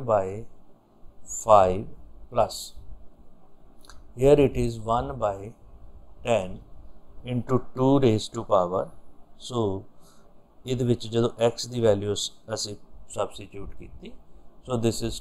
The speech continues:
two raise to power one by three। So this is my answer। So in this way we can find the inverse of such type of questions।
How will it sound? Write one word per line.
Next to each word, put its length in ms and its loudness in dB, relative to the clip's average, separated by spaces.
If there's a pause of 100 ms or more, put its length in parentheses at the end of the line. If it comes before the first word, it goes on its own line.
(120)
two 160 -4 (140)
raise 260 2
to 160 -14
power 280 -2 (340)
one 240 4 (100)
by 120 -10 (300)
three। 200 -14 (800)
So 180 2
this 280 0
is 100 0 (100)
my 140 0 (340)
answer। 340 -10 (680)
So 80 -6 (140)
in 180 0
this 140 2 (160)
way 320 0 (100)
we 80 -8 (100)
can 260 -4
find 420 4
the 100 2 (880)
inverse 480 4 (240)
of 220 2
such 520 -6 (300)
type 340 4 (100)
of 140 -4 (540)
questions। 580 -8